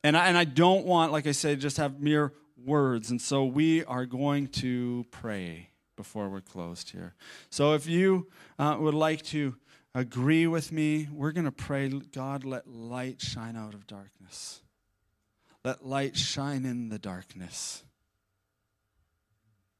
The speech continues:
Open blind eyes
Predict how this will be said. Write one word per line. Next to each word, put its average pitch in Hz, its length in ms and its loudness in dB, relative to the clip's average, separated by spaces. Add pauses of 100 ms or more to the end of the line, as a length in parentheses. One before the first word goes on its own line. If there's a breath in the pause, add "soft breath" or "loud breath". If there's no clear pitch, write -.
(760 soft breath)
Open 151 460 0
blind 131 440 -4
eyes 95 680 -12